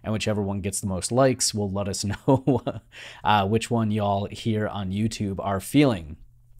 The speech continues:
So this is the O G, the Tricolor Kingdom, as I called it. And I'm calling it the Kingdom because it looks like we have souls heading off to heaven.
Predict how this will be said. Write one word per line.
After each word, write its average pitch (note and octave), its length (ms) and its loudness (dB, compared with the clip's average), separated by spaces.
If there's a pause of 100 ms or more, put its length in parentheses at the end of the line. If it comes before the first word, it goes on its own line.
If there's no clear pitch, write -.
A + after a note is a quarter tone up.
(180)
So A#2+ 240 4
this D#3 240 2
is F3 100 0
the C3+ 160 2
O B2 240 2
G, F#2 420 -6 (300)
the A2 180 0
Tricolor C#3 680 2
Kingdom, G2+ 480 -2
as F#2 160 -6
I E2+ 80 -6
called E2+ 300 0
it. E2 200 -6 (300)
And A#2+ 200 2
I'm C3 140 -2
calling F#3+ 260 4
it - 60 2
the - 80 -2
Kingdom B2 380 4
because A2+ 320 0
it B2+ 100 -4
looks C#3+ 320 0
like D3+ 180 0
we A#2 140 2
have G#2+ 540 2 (360)
souls B2 760 4
heading A#2 320 0
off F#2+ 200 -4
to F2+ 100 -4
heaven. - 420 -8